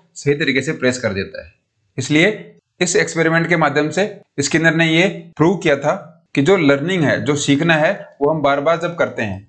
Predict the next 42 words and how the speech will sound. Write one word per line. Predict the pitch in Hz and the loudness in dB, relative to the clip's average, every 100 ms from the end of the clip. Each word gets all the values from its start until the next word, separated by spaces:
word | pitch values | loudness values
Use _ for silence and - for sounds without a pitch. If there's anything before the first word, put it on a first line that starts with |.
| _ | _
तो | 135 | -2
हमें | 123 139 220 - _ _ _ _ - | 2 2 2 -4 _ _ _ _ -2
वो | 143 214 214 _ _ - | 0 0 -4 _ _ -2
हो | 123 | 2
जाती | 110 - 95 | 0 -2 -10
है, | 92 | -6
हम | 117 156 | -2 -2
उस | 165 | 0
चीज | 135 123 | 0 0
को | 175 | -2
सीख | - 123 | -2 -2
जाते | - - - | 0 -4 -6
हैं। | - _ 127 | -20 _ -2
ये | 143 | 0
सिंपल | 143 139 | 2 0
सा | 143 143 | 2 2
एक | 147 | 2
उनका | 143 139 180 190 - _ - | 0 0 0 -4 -16 _ -8
एक्सपेरिमेंट | 120 - 131 139 147 | -6 0 2 2 2
था | 143 160 - - _ _ - | 0 -2 -4 -18 _ _ -4
जो | 156 | -2
कुछ | - 165 165 | 0 0 0
हद | 143 | 0
तक | 190 - - _ _ - | -2 -4 -18 _ _ -2
इवन | 131 139 180 - | 2 2 0 -2
पावलोव | 139 139 147 156 | 0 2 2 0
ने | 156 160 | 0 0
जो | 147 185 208 - - 127 | 2 0 -2 -10 -4 -4
एक्सपेरिमेंट | - 147 147 147 | 0 0 0 0
किया | 143 131 | 0 0
था | 156 180 - - _ | 0 -4 -6 -20 _
उसके | 123 - 147 | -8 -2 0
जैसा | 110 95 | 2 -2
था। | 82 - - _ _ _ _ _ | -8 -12 -20 _ _ _ _ _
नेक्स्ट | 131 135 | -2 2
है, | 190 196 - _ _ _ _ _ - | 0 0 -10 _ _ _ _ _ -4
किशोरावस्था | 139 160 175 180 185 | 0 2 2 2 0
के | 190 | 0
दौरान | 165 139 156 | 2 2 2
व्यक्ति | 139 135 - 170 | 0 -2 0 2
का | 175 - - _ | 2 0 -6 _
वर्तन | 117 139 139 170 | -4 -2 0 -2